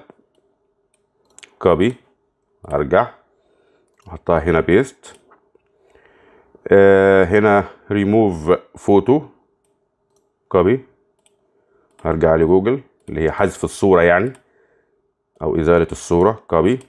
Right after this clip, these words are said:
لو حد مش عايز الصورة اساسًا في البروفايل بتاعه، هو حر. تمام.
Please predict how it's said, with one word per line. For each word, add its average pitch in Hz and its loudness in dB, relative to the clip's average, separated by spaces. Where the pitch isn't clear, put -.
لو 76 -2
حد 101 -4
مش 90 -4
عايز 92 2
الصورة 92 -2
اساسًا 92 -2
في - -8
البروفايل 87 -2
بتاعه، 98 0
هو 95 4
حر. 127 0
تمام. 87 0